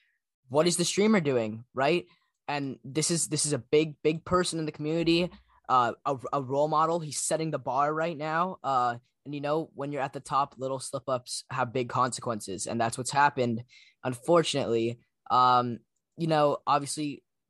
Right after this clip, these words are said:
people are saying kids reported this, like, during the stream. Uh, you know, he's promoting, you know, not being safe while driving. I think it's the stupidest thing in the world. Obviously, Twitch has to be smart with what they're, how, Twitch has to be smart with what,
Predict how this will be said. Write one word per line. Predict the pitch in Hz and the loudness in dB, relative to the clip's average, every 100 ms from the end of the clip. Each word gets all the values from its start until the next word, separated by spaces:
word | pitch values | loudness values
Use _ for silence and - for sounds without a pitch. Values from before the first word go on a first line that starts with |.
| - | -12
people | 160 160 | -4 0
are | 147 | 0
saying | - 135 | 0 -4
kids | 120 131 117 | -4 -6 -6
reported | 113 - 165 165 156 | -8 2 4 4 4
this, | 151 151 147 - - | 4 4 2 -2 -2
like, | 131 110 - 113 | 0 0 -4 -6
during | 127 127 | -4 -2
the | |
stream. | 113 - 143 143 143 143 - _ _ _ _ - | -4 -2 0 0 0 -2 -6 _ _ _ _ 0
Uh, | 117 117 - | 2 2 -2
you | 113 139 | -6 -2
know, | 131 127 127 | 2 2 2
he's | 131 131 120 | -4 -10 -10
promoting, | - 127 123 120 120 117 117 - | -6 0 2 4 2 0 -6 -10
you | 120 | -6
know, | 117 | -2
not | 113 110 | 0 -2
being | 120 120 | -2 -2
safe | 113 123 117 | 0 0 0
while | 117 | -2
driving. | 113 127 123 120 123 117 | -2 2 2 2 -2 -2
I | 135 | -2
think | 151 | -4
it's | 123 | -6
the | 113 | -8
stupidest | - 123 117 117 - | -4 -4 -2 -2 -2
thing | 117 | -2
in | 113 | -2
the | |
world. | 107 110 117 117 113 - _ _ - | 0 4 4 4 2 -4 _ _ 0
Obviously, | 135 147 143 - 147 135 120 _ _ - | 2 4 2 -2 -2 -2 -6 _ _ -8
Twitch | 147 139 | -6 -2
has | 131 - | -2 -2
to | |
be | 127 | -4
smart | - - 131 120 117 - | -4 -4 0 0 0 -6
with | 107 120 113 - - _ _ _ _ | -8 -6 -6 -10 -20 _ _ _ _
what | - 120 131 117 - | -10 -2 0 0 0
they're, | 127 120 - _ - | -2 -2 -4 _ -6
how, | 131 123 - - _ _ _ _ _ | 2 2 2 -2 _ _ _ _ _
Twitch | - 170 | -4 0
has | 170 151 | 2 0
to | |
be | 147 | -4
smart | 131 135 127 | -6 -4 -4
with | 117 117 | -4 -6
what, | 123 | -6